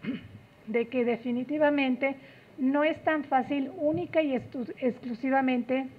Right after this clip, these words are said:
estudiar esa coherencia,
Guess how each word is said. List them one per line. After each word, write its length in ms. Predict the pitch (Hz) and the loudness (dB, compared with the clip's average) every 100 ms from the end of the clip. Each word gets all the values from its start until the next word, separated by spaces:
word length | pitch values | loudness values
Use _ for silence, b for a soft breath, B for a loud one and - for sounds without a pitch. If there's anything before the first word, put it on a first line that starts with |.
| - - - - - - - B B B - | -20 -20 -20 -20 -20 -20 -20 B B B -2
estudiar 640 | 214 214 - 240 269 262 | 0 0 -2 0 4 6
esa 320 | 262 - 254 - | 4 2 0 2
coherencia, 840 | 247 220 226 254 254 - 220 165 | 2 4 2 2 0 -2 -6 -6